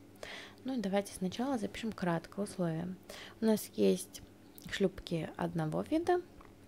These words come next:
и второго вида. А,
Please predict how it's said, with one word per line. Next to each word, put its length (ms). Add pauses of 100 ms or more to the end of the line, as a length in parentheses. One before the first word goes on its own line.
(760)
и 100
второго 460
вида. 340 (2500)
А, 460